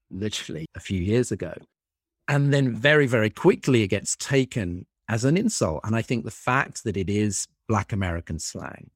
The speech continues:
the fact that it is, it's not, it's not classical English grammar, it's used to sort of, to sneer at it. It's, it's more demeaning a phrase than political correctness. This is a bit like woke, like, what a stupid word. You can't even say it,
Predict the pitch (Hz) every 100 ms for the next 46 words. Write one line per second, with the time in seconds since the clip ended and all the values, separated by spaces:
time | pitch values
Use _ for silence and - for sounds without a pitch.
0 | _ - - 127 113 110 98 98 92 82
1 | 107 107 - 110 98 _ _ _ _ _
2 | _ 107 - 120 - _ - 101 - 98
3 | - - 98 90 90 90 - 92 90 67
4 | - _ - _ _ - 156 135 123 117
5 | 139 143 135 110 - 139 143 123 - 120
6 | 110 _ - - - 147 139 127 101 -
7 | - - _ _ _ _ - 151 - 175
8 | - 170 165 151 143 147 147 135 107 120
9 | 117 120 - 123 113 104 110 90 107 -
10 | 98 - 87 - 98 92 - _ _ _
11 | _ _ _ _ _ _ 151 139 151 156
12 | 143 139 123 127 98 - 117 143 143 -
13 | - 120 107 98 95 85 85 98 - 117
14 | 107 95 - - 85 76 76